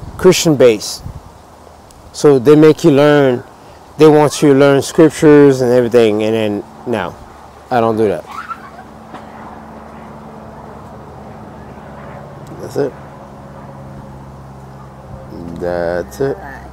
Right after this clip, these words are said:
Speaker 2: em ơi, là, là em, bây giờ tao cũng không biết phải làm sao nữa. Đó, bây giờ bà con cô bác ơi, có ai có cái job nào nhanh nhanh á, giới thiệu thằng này cho nó đi làm giùm ấy. Tại vì mấy chỗ nào chép bắt rau là xong rồi.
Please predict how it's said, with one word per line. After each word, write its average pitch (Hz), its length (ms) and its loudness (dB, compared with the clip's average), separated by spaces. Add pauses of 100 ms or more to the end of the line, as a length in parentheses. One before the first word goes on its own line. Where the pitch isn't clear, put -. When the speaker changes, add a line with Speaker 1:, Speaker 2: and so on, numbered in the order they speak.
Speaker 2:
em 185 200 -18
ơi, 190 340 -18
là, 165 60 -20
là 190 500 -20
em, 202 80 -20 (100)
bây 190 140 -18
giờ 180 60 -20 (100)
tao 190 280 -16
cũng 170 80 -20
không 226 180 -18
biết 269 220 -14
phải 190 120 -14
làm 208 180 -18 (140)
sao 196 280 -16
nữa. 180 540 -20 (1120)
Đó, 240 80 -16 (120)
bây 214 100 -18
giờ 196 200 -16
bà 165 200 -18
con 208 240 -12
cô 214 80 -18
bác 226 280 -14
ơi, 208 380 -16
có 247 80 -12
ai 214 220 -12
có 233 120 -10
cái 320 180 -18
job 262 240 -8
nào 185 260 -16
nhanh 202 240 -20
nhanh 208 300 -16
á, 277 180 -14 (380)
giới 262 160 -12
thiệu 180 260 -14
thằng 180 180 -16
này 180 240 -16
cho 214 100 -18
nó 247 120 -18
đi 233 120 -16
làm 175 320 -14
giùm 175 200 -18
ấy. 196 100 -18 (880)
Tại 190 160 -8
vì 220 80 -10
mấy 247 240 -8
chỗ - 200 -4
nào 226 100 -8
chép 285 200 -12
bắt 349 180 -10
rau 226 260 -4
là 190 100 -8
xong 208 280 -12
rồi. 180 100 -18